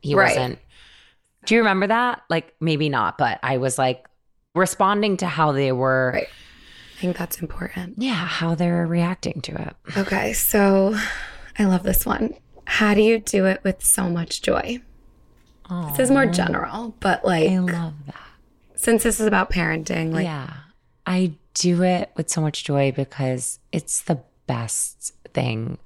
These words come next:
Speaker 1: I've ever done. Like,
Speaker 2: Mm.
Speaker 1: they're just the <laughs> cutest. Like, I just, I want them to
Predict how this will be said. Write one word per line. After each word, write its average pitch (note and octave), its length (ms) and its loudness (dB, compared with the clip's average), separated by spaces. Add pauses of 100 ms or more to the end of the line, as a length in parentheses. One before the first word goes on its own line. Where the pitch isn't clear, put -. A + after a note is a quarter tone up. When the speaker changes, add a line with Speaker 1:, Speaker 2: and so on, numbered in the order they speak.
Speaker 1:
I've B2 180 -6
ever - 280 -4
done. - 420 -8 (180)
Like, C#3+ 220 -4
Speaker 2:
Mm. F#3+ 200 -2 (480)
Speaker 1:
they're F3 240 4
just F#3+ 480 0
the D#3+ 80 0
<laughs> - 80 -6
cutest. F#3 1000 2
Like, C3 380 2 (680)
I F#3 180 4
just, F#3+ 280 -2
I G#3+ 140 4
want C#3 640 -2
them A#2+ 380 -2 (100)
to B2+ 320 2